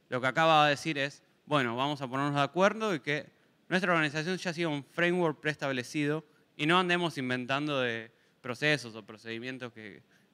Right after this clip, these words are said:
que estén por ahí, sino que nos paremos directamente en una normativa. Y llegamos a esta fórmula, que, que me gustó mucho, que es el costo y el impacto de la,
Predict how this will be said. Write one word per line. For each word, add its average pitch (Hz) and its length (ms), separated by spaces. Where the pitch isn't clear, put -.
que - 80
estén 123 360
por 117 180
ahí, 139 380
sino 123 320
que 131 240
nos 131 120
paremos 143 480
directamente 139 540
en 135 80
una 131 180
normativa. 113 580
Y 214 100
llegamos 214 440
a 190 40
esta 180 160
fórmula, 123 500
que, 123 180
que 135 100
me 135 120
gustó 156 240
mucho, 147 280
que 123 100
es - 200
el 143 160
costo 208 580
y 139 140
el 135 100
impacto 175 580
de 135 160
la, 120 280